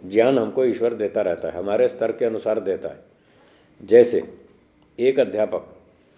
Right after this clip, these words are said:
तीसरी कक्षा वाले को उसके लेवल का पाठ पढ़ाता है, फिर पाँचवीं वाला आया, उसको उसके लेवल का पढ़ा दिया, फिर दसवीं का आया, उसको उसके लेवल का पढ़ा दिया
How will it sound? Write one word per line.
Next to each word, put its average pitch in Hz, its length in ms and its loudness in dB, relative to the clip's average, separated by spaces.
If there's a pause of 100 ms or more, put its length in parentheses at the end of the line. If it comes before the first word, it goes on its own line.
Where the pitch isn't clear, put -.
(120)
तीसरी 127 280 2
कक्षा 131 320 4
वाले 123 260 6
को 147 360 2
उसके 123 260 -4
लेवल 123 280 2
का 127 100 -2
पाठ 120 260 -4
पढ़ाता 90 320 -4
है, 87 80 -8 (1300)
फिर 107 100 4
पाँचवीं 120 400 2
वाला 127 240 6
आया, 127 120 8
उसको 120 280 2
उसके 90 220 -4
लेवल 104 280 2
का 113 100 2
पढ़ा 110 220 -2
दिया, 110 180 -8 (760)
फिर 107 140 0
दसवीं 117 360 2
का 127 60 4
आया, 131 240 4
उसको 127 320 0
उसके 92 240 -6
लेवल 110 260 0
का 117 100 -2
पढ़ा 113 220 -2
दिया 120 240 -8